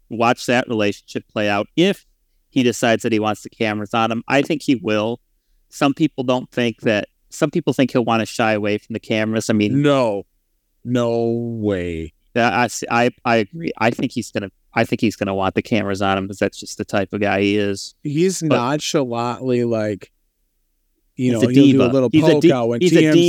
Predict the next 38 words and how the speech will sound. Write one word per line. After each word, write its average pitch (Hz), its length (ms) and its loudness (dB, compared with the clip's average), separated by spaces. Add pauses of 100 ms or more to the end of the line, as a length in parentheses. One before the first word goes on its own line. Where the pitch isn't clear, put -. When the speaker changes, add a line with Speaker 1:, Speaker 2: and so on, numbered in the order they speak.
Speaker 2:
M - 80 6
Z's 160 80 2
Speaker 1:
Mike. - 140 0
Speaker 2:
there. 165 240 0 (240)
Speaker 1:
He's 127 160 0
a 117 60 2
diva. 120 240 4
Speaker 2:
Smile, 156 380 0
wink, 147 400 -2
and 139 120 -4
then 127 160 -2
go 135 220 2
back 123 380 -2
in 131 180 0
because 117 420 -2
you 113 120 -4
wanna 117 240 0
know 117 140 0
what 113 100 2
his 104 180 -2
next 101 220 -4
step's 98 320 -6
gonna 95 180 -6
be. 80 300 -10 (240)
He's 123 200 -2
not 123 200 -2
the 123 100 -4
Kardashians 104 720 -2
where 101 140 0
they 92 160 0
just 92 220 -8
have 87 180 -6
cameras 80 340 -6
in 82 80 -8
them 78 140 -10
the 76 60 -8
whole 76 180 -10
time. 69 240 -12